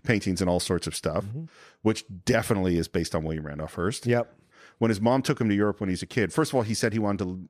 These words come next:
Speaker 1: l-, buy Windsor Castle so he could move into it.
Speaker 2: <laughs>
Speaker 1: And then he told his mom he wanted to buy the Louvre.
Speaker 2: Oh, Jesus.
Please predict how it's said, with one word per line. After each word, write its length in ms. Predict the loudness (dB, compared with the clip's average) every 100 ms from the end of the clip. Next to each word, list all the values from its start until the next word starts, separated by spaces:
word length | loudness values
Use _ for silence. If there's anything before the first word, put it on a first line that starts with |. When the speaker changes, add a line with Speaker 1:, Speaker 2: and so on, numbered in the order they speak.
| -8
Speaker 1:
l-, 140 | -8 -8 -4
buy 220 | 0 2
Windsor 260 | 2 -2 -4
Castle 400 | -2 -2 0 -4
so 140 | -4
he 60 | -6
could 120 | -4
move 160 | -2
into 240 | -2 -2 -4
it. 120 | -8 0
Speaker 2:
<laughs> 220 | 2 2 2
Speaker 1:
And 160 | 2
then 80 | 4
he 80 | 2
told 200 | 2 2
his 100 | 2
mom 200 | 0 0
he 60 | 0
wanted 220 | -2 -4
to 60 | -4
buy 160 | -4
the 80 | -2
Louvre. 480 | 0 0 0 -6 -14 _ -18
Speaker 2:
Oh, 220 | -14 -14 -12
Jesus. 460 | -12 -12 -12 -10